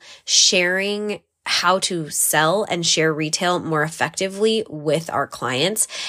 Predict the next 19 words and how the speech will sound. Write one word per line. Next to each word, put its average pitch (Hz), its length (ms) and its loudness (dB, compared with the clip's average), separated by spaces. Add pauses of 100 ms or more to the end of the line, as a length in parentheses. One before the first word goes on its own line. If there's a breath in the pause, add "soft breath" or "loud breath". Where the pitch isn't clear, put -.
(120 loud breath)
And 185 260 4
we're 180 140 4
gonna 175 180 4
in-, 165 320 0 (100)
include 185 400 -2
some 175 160 0
new 175 140 4
fun 170 280 0
things 170 280 2
in 156 100 0
our 143 220 -2 (380)
email 220 340 4
conversations 196 720 0
that 175 120 2
we 190 80 2
have 202 200 0
with 185 160 -4
clients, 180 400 0
our, 165 180 0